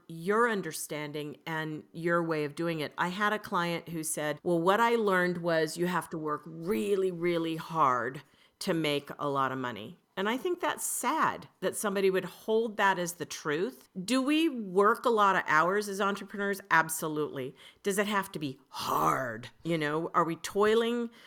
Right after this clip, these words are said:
with a plow behind a horse in a field? No, you know, unless you've got a business like <laughs> that. But we're not. We're in twenty twenty-one. We're not working hard. Hopefully you're working your passion. You're living your passion.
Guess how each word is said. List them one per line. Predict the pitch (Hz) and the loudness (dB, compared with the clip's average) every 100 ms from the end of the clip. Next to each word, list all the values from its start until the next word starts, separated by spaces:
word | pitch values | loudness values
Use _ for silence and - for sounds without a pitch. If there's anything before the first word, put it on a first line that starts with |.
| - _ - | -20 _ -2
with | 180 196 | 2 4
a | 170 | 2
plow | 156 - - 151 151 156 160 185 190 196 170 | -2 -8 0 4 6 8 8 6 4 2 -2
behind | 160 175 170 | -4 -2 0
a | 139 | 0
horse | 160 170 170 151 | 4 4 4 -2
in | |
a | 143 | -4
field? | - 156 180 214 | -2 0 0 0
No, | 370 349 131 92 - | 0 2 0 -4 -6
you | 170 | -4
know, | 151 165 185 160 - | -2 -4 -6 -12 -8
unless | 147 139 151 | -6 -6 -10
you've | - | -4
got | 147 | -4
a | 151 | -2
business | 165 156 143 147 170 | -4 -4 -6 -6 -2
like | 156 - | -2 2
<laughs> | |
that. | - - 277 - - - - | 4 4 2 0 -12 -16 -10
But | - 214 - - - _ 214 | 2 4 4 -4 -20 _ 2
we're | 269 | 2
not. | 294 359 147 82 - - | 4 4 2 0 -8 -8
We're | 196 214 214 | 2 4 4
in | - 240 262 285 294 | 2 2 2 0 -4
twenty | - 254 262 | -2 0 0
twenty-one. | 262 254 262 247 170 151 156 190 202 | 0 2 2 2 4 2 2 -2 -2
We're | 185 | 0
not | 170 202 214 | 2 2 0
working | 214 214 220 | -6 -6 -10
hard. | 214 - - 202 165 135 160 208 - - - _ - | -10 -14 0 4 6 6 2 -4 -12 -20 -20 _ -6
Hopefully | 349 427 - 208 190 | 0 0 0 0 0
you're | 202 202 | 0 0
working | 214 220 226 226 | -2 -2 -6 -6
your | 220 | -6
passion. | 247 311 - 127 165 | -8 -8 -10 -10 -12
You're | - 190 | -6 -4
living | 208 220 247 254 202 | 0 2 2 0 -2
your | 143 | -4
passion. | - 117 - 123 | -2 -4 -4 -8